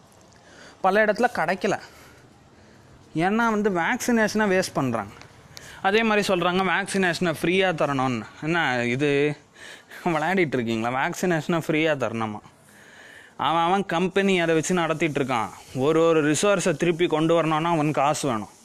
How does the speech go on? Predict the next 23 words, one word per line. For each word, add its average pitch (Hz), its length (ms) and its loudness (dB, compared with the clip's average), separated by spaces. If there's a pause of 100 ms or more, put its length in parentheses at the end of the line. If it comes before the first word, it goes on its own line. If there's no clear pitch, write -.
(840)
கவர்மெண்ட்டுக்கு 180 800 2
அவன் 175 280 2
காசு 151 360 -2
தருது 151 440 2
okay, 120 320 -2
but 170 140 -2
அவன் 160 320 0
private 170 320 2
player 147 260 2
தான். 135 160 -2 (760)
பாரத் 165 420 2
பயோடெக்காக 160 520 0
இருக்கட்டும், 151 440 0
இல்ல 143 360 0 (680)
AstraZeneca-வா 156 960 0
இருக்கட்டும், 151 520 0
இல்லைன்னா 147 400 0
வந்து 151 220 0 (120)
Covishield 165 640 2
பண்ற 131 560 -2 (800)
Aadhaar 160 440 2
பூனாவாலாவும் 147 800 2
இருக்கட்டும், 131 400 -4